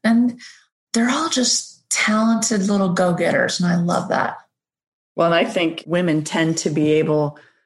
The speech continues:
Speaker 2: to do everything. You know, we're so used to being the mom in the room, whether you're a mom or not. I think that is a kind of an instinct that we all have, that whole nurture versus nature. Do you think you s-, you kind of lead your team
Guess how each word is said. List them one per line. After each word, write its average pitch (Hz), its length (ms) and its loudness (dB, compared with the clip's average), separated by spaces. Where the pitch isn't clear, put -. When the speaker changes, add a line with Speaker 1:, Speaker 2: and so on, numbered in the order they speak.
Speaker 2:
to 196 100 0
do 156 180 2
everything. 143 640 0
You 143 100 2
know, 147 60 2
we're 147 120 2
so 160 180 -2
used 156 300 -2
to 151 80 -4
being 151 600 0
the 156 100 0
mom 151 520 4
in 151 140 2
the 147 100 2
room, 147 260 2
whether 165 200 4
you're 147 200 2
a 139 40 2
mom 147 300 2
or 131 60 0
not. 139 500 0
I 156 60 -2
think 151 280 -4
that 151 220 2
is 143 200 -2
a 139 280 -2
kind 165 160 0
of 143 80 0
an 127 100 0
instinct 156 640 -2
that 131 260 0
we 151 120 0
all 143 220 0
have, 143 460 0
that 143 120 0
whole 151 340 0
nurture 151 460 -2
versus 147 420 -2
nature. 151 680 0
Do 180 100 0
you 185 40 2
think 185 280 -2
you 180 60 0
s-, - 220 -6
you 156 200 0
kind 170 300 -2
of 151 300 0
lead 185 300 0
your 180 180 2
team 185 640 -2